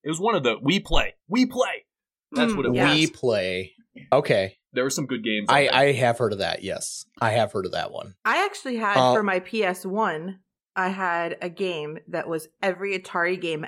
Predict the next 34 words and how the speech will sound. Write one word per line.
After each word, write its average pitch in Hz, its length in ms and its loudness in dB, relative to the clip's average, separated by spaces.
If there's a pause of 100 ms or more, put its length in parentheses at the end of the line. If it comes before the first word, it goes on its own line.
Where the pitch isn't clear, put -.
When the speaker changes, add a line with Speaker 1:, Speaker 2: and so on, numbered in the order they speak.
Speaker 2:
ever 160 480 -4 (600)
on 160 260 -2
one 160 240 -6
game. 139 320 -10 (560)
And 165 100 -2
I 160 40 0
remember, 175 300 0
like, 160 160 0
I 165 40 -2
used 170 180 -8
to 170 60 -8
play 175 320 0
it - 120 -4
so - 220 0
much, 175 240 -2
and 175 60 -6
my 160 100 -4
dad 170 320 -4
came 175 140 -8
in 156 80 -6
the 151 80 -10
room 156 140 -8
and 156 80 -10
was 160 120 -8
like, 156 240 -10
"Are 160 100 -10
you 151 280 -18
playing, 277 420 -6 (600)
are 160 60 -14
you 165 100 -16
playing 277 420 -4
Pong 175 460 -2
right 381 180 0
now?" 440 200 2